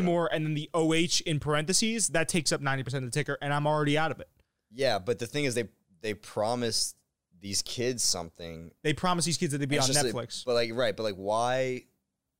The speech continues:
Speaker 2: why do
Speaker 1: Why do
Speaker 2: this?
Speaker 1: it?
Speaker 2: I mean,
Speaker 1: Yeah.
Speaker 2: maybe this situation would make for a cool Netflix one-part documentary,
Speaker 1: You think that's
Speaker 2: whatever.
Speaker 1: net-, dude, dude, what if this is a Netflix rollout?
Speaker 2: That'd be nuts.
Speaker 1: That would be crazy.
Speaker 2: That'd be crazy.
Speaker 1: But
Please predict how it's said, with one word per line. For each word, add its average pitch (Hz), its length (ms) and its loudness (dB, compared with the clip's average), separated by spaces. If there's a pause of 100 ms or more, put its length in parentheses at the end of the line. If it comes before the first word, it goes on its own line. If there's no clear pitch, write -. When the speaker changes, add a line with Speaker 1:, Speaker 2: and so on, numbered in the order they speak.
(100)
Speaker 2:
why 120 300 2
do 131 140 -2
Speaker 1:
Why 143 120 2
do 139 120 0
Speaker 2:
this? 127 120 2
Speaker 1:
it? 113 120 -8 (120)
Speaker 2:
I 131 80 -2
mean, 156 160 0
Speaker 1:
Yeah. 123 160 0 (120)
Speaker 2:
maybe 135 640 0 (960)
this 127 200 2
situation 120 720 0
would 101 160 -4
make 98 220 -4
for 98 180 -6
a 87 40 -10
cool 95 360 -12
Netflix 87 680 -8 (100)
one-part 92 600 -6
documentary, 85 680 -8
Speaker 1:
You 147 60 -2
think 156 180 -2
that's 151 180 0
Speaker 2:
whatever. 147 200 -2
Speaker 1:
net-, 143 100 -12
dude, 147 180 -6
dude, 131 160 -6
what 135 140 -2
if 151 60 -4
this 196 120 0
is 156 80 -2
a 143 80 0
Netflix 127 460 -6
rollout? 120 400 -4 (1160)
Speaker 2:
That'd 67 120 -8
be 62 80 -16
nuts. 62 400 -20
Speaker 1:
That 127 140 -10
would 127 80 -16
be 139 100 -8
crazy. 156 540 2
Speaker 2:
That'd 147 160 -2
be 143 100 -4
crazy. 67 480 -12
Speaker 1:
But 190 160 2